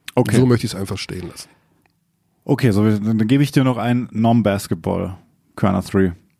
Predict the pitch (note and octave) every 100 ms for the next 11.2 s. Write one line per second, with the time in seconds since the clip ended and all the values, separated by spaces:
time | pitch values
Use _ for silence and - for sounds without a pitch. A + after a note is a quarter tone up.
0 | _ G2+ E2+ G2+ A#2 A#2+ - - A2 -
1 | A#2+ A2+ G#2+ F2 F2 F2+ - F#2+ F#2 D#2+
2 | _ _ - - - _ _ _ _ _
3 | _ _ _ _ _ _ _ _ _ _
4 | _ _ _ _ _ - G#2 F#2+ C3+ -
5 | A2 A2+ - - B2+ - A2 G2 F#2 F#2+
6 | - F#2 E2+ - - F#2+ G#2 - G2+ G2+
7 | - - _ _ _ _ _ _ _ _
8 | _ _ _ _ _ _ A2 A2+ A2 F#2
9 | F#2 F2 - _ - B2+ F#3+ - _ _
10 | _ - _ _ _ _ _ _ B2 -
11 | G#2